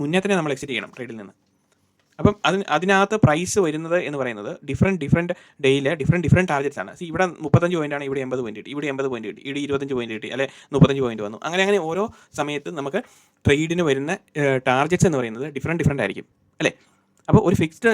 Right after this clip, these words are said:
ടാർഗറ്റ് അല്ല നാൽപത്തഞ്ച് പോയിന്റ് അല്ലെ എഴുപത്തഞ്ച് പോയിന്റ് എന്ന് പറഞ്ഞ് ഞാൻ ആദ്യത്തെ വീഡിയോയിൽ പറഞ്ഞ പോലെ ഒരു ഫിക്സ്ഡ് ടാർഗറ്റ് അല്ല നമുക്ക് വരുന്നത്. നമുക്ക് വൺ മിനിറ്റിൻ്റെ സ്ട്രക്ചർ ട്രൈ ചെയ്ത് നോക്കാം, ത്രീ മിനിറ്റിനകത്ത് ട്രൈ ചെയ്ത് നോക്കാം, ഫൈവ് മിനിറ്റ്സിൻ്റെ അകത്ത് വേണമെങ്കിലും ട്രൈ ചെയ്ത് നോക്കാം. പക്ഷേ ഫൈവ് മിനിറ്റ്സിലേക്ക് നമ്മൾ ടൈം ഫ്രെയിം ഷോർട്ടൺ ചെയ്യുമ്പോഴത്തേനും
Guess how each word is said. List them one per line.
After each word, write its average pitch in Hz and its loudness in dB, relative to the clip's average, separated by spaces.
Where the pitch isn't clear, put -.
ടാർഗറ്റ് 175 2
അല്ല 110 0
നാൽപത്തഞ്ച് 135 4
പോയിന്റ് 127 0
അല്ലെ 127 0
എഴുപത്തഞ്ച് 131 0
പോയിന്റ് 120 -2
എന്ന് 135 -4
പറഞ്ഞ് 127 -4
ഞാൻ 127 -4
ആദ്യത്തെ 135 -2
വീഡിയോയിൽ 127 2
പറഞ്ഞ 117 0
പോലെ 104 -8
ഒരു 156 -6
ഫിക്സ്ഡ് - 0
ടാർഗറ്റ് 135 -6
അല്ല 135 -8
നമുക്ക് 113 -12
വരുന്നത്. 98 -10
നമുക്ക് 151 -4
വൺ 143 -2
മിനിറ്റിൻ്റെ 151 -10
സ്ട്രക്ചർ 156 -10
ട്രൈ 139 2
ചെയ്ത് 143 4
നോക്കാം, 135 2
ത്രീ 143 4
മിനിറ്റിനകത്ത് 151 0
ട്രൈ 139 2
ചെയ്ത് 143 2
നോക്കാം, 123 -2
ഫൈവ് 139 6
മിനിറ്റ്സിൻ്റെ 143 -4
അകത്ത് 131 -2
വേണമെങ്കിലും 131 -6
ട്രൈ 127 4
ചെയ്ത് 120 0
നോക്കാം. - -8
പക്ഷേ 160 2
ഫൈവ് 151 4
മിനിറ്റ്സിലേക്ക് 160 -2
നമ്മൾ 151 -2
ടൈം 143 4
ഫ്രെയിം 196 4
ഷോർട്ടൺ 151 0
ചെയ്യുമ്പോഴത്തേനും 127 -6